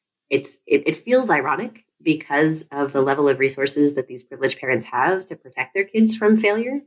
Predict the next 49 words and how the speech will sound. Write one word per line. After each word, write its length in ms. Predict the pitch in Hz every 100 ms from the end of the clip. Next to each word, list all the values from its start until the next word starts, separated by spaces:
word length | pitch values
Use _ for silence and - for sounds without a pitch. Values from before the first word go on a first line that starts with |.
| _ _ _ -
But 120 | 156
they 100 | 147
certainly 360 | 143 170 160 139
feel 300 | - 151 143
like 200 | 135 135
there 200 | 131 131
is 120 | 127
a, 120 | 123
a 80 | 131
lot 320 | 131 131 -
riding 440 | 127 127 151 135 117
on 220 | 127 127
the 80 | 127
kind, 340 | - 143 -
certainly 200 | 160 165
the 80 | -
parents 320 | - 139 135
that 80 | 127
I 60 |
talked 240 | 127 127 -
to 120 | 131
in 80 | 127
interviews 500 | 139 139 131 123 - _ _ -
felt 140 | 220
like 140 | 190 160
there 100 | 131
was 120 | 131
a 60 |
lot 260 | 135 127 123
riding 320 | 139 151 147
on 200 | 127 123
getting 280 | 123 135 135
into 180 | 131 139
the 80 | 127
right 180 | 123
college 460 | - 113 120 113 - -
and 240 | 147 156
getting 200 | 151 147
the 80 | 135
right 220 | 131 -
kind 160 | 135 131
of 180 | 123 -
degree 480 | - 123 131 131 123
and 180 | 127 127
getting 220 | 131 139
the 80 | 135
right 240 | 131 123 -
kind 240 | 135 131 123
of, 340 | 123 127 123